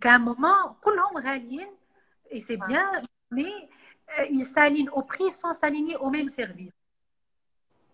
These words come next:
Speaker 2: Ça, c'est aussi.
Speaker 1: Et en même temps, هادوك اللي جاو كيديروا مثلًا غير لي بوز فيرني وداك الشيء، لي روج، لي بوز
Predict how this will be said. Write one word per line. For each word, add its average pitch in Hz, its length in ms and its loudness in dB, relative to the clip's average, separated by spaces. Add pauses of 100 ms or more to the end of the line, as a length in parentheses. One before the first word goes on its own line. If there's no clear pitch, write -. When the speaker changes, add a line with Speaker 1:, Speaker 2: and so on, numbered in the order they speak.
(240)
Speaker 2:
Ça, 214 180 -6
c'est 208 200 -10
aussi. 190 180 -12 (840)
Speaker 1:
Et 285 180 0
en 269 120 2
même 302 180 -4
temps, 466 260 2 (380)
هادوك 277 540 -6
اللي 262 140 -6
جاو 254 240 -6
كيديروا 233 360 -12
مثلًا 226 300 -6
غير 220 220 -10
لي 220 140 -6
بوز 220 380 -4
فيرني 202 580 -6
وداك 196 160 -4
الشيء، 233 220 -8
لي 202 160 0
روج، 214 300 2
لي 202 60 -2
بوز 214 160 -10